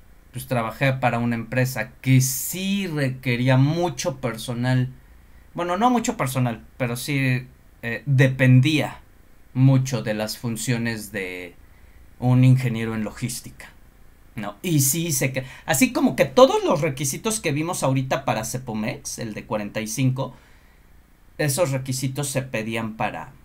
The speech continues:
para ocupar estos puestos, que era como la creación de rutas y la administración de transporte y todo eso, en una empresa que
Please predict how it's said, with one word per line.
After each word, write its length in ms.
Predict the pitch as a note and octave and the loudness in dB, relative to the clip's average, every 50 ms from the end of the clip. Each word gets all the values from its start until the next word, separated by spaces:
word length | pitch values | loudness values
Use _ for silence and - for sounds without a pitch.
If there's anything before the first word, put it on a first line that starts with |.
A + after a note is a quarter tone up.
| - - _ - - - - - _ - - - - - | -20 -20 _ -20 -20 -20 -20 -20 _ -20 -20 -20 -18 -8
para 220 | - A#2+ A2 G#2+ G#2 | -4 -2 -2 0 -2
ocupar 400 | G#2+ - - - - B2 A2+ G#2+ | -4 -6 -12 -10 -8 -6 -4 -4
estos 340 | A2 A2 - - A#2 - - | -6 -8 -8 -10 -10 -12 -10
puestos, 500 | - - A#2+ G#2+ - - - - - - | -8 -6 -6 -6 -6 -8 -10 -10 -12 -12
que 100 | - - | -10 -10
era 120 | G2+ G2+ - | -10 -10 -10
como 200 | - G2+ F#2+ F2+ | -12 -12 -10 -10
la 160 | F#2 F#2+ - | -10 -10 -6
creación 500 | - A#2 A2 G#2 - - C3+ A#2+ A2+ A2+ | -4 -4 -4 -4 -2 -2 -2 -2 0 -2
de 120 | A#2 A2 | -2 -4
rutas 680 | G2+ G2+ A2 A2+ A#2 A2+ - - - A2 G#2+ A2 G#2+ - | -4 -6 -6 -8 -8 -8 -8 -4 -2 0 0 0 -2 -6
y 80 | A2+ F#2+ | -8 -8
la 120 | F2+ F#2 | -8 -10
administración 880 | F#2+ G2 G2 F#2+ F#2 F#2+ F#2+ - - G2 G2 F#2 - - A#2+ G#2+ A2 G#2+ | -12 -12 -12 -14 -14 -14 -14 -12 -10 -10 -8 -8 -6 -4 -4 -2 -2 -2
de 140 | G2+ G2+ G2+ | -2 -2 -4
transporte 720 | - - - F2+ F2+ E2+ - - - A#2 A#2 - - - | -4 -8 -10 -10 -10 -12 -10 -6 -4 -4 -4 -4 -4 -8
y 60 | G#2+ - | -8 -6
todo 260 | - A2 G#2 G2+ F#2 | -6 -6 -6 -4 -6
eso, 260 | F#2 - G2+ - - - - - - - - | -8 -10 -10 -12 -12 -14 -20 -20 -20 -10 -6
en 160 | A#2 A#2+ A#2+ | -2 -2 0
una 140 | A#2+ A#2+ B2 | 0 0 0
empresa 600 | A#2+ A#2 - A#2 A#2 A#2+ - B2+ A#2 B2+ - - | 0 -2 -2 -4 -4 -2 -2 -4 -4 -4 -8 -12
que 400 | - G2+ F#2+ F#2 D#2+ - - | -12 -10 -10 -10 -10 -12 -14